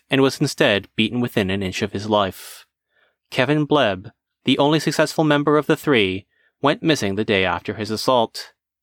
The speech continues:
He was found two weeks later in dumpsters on Treadfoot-on-Sturkis and in Hedgeley. He had been bisected from groin to skull.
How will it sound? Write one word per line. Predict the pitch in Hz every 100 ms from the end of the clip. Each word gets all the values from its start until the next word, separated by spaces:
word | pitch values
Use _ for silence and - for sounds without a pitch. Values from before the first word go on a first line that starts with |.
| _ _ _ _
He | - 135
was | 147
found | - 170 113 95 95
two | - 135
weeks | 139 156 -
later | 123 104 95 95 -
in | 127
dumpsters | 117 123 127 - 143 131
on | 113
Treadfoot-on-Sturkis | 107 127 127 151 147 143 - 113 - 98 - - - -
and | 107 101
in | 101
Hedgeley. | - 104 - 92 98 _ _ _ _ _ _
He | -
had | 156 156
been | 160
bisected | 147 147 123 - 98 - 90 92
from | - 123
groin | 113 107 95
to | 95
skull. | - - 107 98 98